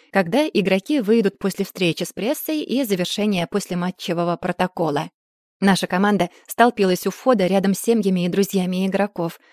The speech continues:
Я узнала нескольких девушек, которые были на мероприятии накануне вечером.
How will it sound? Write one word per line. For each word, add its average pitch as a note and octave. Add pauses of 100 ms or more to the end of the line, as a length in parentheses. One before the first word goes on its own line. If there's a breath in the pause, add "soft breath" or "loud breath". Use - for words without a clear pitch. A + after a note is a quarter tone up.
(120)
Я E4+
узнала C4+
нескольких A3+
девушек, F#3
которые F3+
были G3+
на F3+
мероприятии F#3+
накануне F#3
вечером. E3+